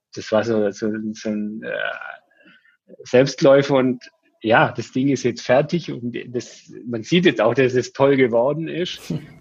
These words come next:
Speaker 1: Es ist noch nicht online, aber wir, wir, wir sehen
Speaker 2: Ja.
Speaker 1: ja schon die <laughs> Offline-Version.
Speaker 2: Ja.
Speaker 1: Und, äh, das ist halt auch, äh, schön, sowas zu begleiten und dann, da habe ich ja auch, äh, was anzuschauen oder anzufassen am,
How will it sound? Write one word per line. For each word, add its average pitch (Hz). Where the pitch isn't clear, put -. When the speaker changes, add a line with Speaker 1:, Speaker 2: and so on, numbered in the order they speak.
Speaker 1:
Es 98
ist 110
noch 113
nicht 117
online, 175
aber 131
wir, 123
wir, 123
wir 131
sehen 131
Speaker 2:
Ja. 147
Speaker 1:
ja 135
schon 135
die 123
<laughs> 139
Offline-Version. 156
Speaker 2:
Ja. 123
Speaker 1:
Und, 127
äh, 120
das 117
ist 131
halt 113
auch, 139
äh, 113
schön, 131
sowas 123
zu 110
begleiten 113
und 113
dann, 107
da 110
habe 120
ich 120
ja -
auch, 117
äh, -
was 113
anzuschauen 120
oder 113
anzufassen 117
am, 139